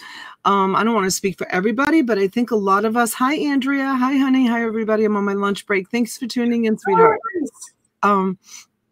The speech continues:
Speaker 1: I think a lot of us, um, some, you know, there's, there are a lot of,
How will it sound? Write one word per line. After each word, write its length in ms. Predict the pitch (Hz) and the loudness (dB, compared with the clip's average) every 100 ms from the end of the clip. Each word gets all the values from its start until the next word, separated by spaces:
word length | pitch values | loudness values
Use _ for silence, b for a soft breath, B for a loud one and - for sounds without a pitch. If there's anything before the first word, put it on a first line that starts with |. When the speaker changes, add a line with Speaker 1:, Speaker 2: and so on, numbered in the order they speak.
| _ _ _ _ _ _ - 202 | _ _ _ _ _ _ -4 -2
Speaker 1:
I 60 | |
think 200 | 247 233 | -2 -2
a 40 | 240 | 2
lot 260 | 202 196 | 4 4
of 120 | 220 | 4
us, 440 | 196 175 - - - - | 0 0 -4 -6 -10 -4
um, 480 | 185 170 160 156 - _ _ _ _ _ _ _ _ _ _ _ _ _ - | -2 -2 -2 -6 -12 _ _ _ _ _ _ _ _ _ _ _ _ _ -10
some, 380 | 190 285 311 262 | 0 2 2 2
you 80 | 254 | 2
know, 80 | 220 | 4
there's, 260 | 254 214 | 2 -2
there 280 | 196 240 - | 0 0 6
are 220 | 247 285 | 6 8
a 60 | 320 | 6
lot 280 | 269 233 220 | 8 6 6
of, 240 | 220 190 | 2 -4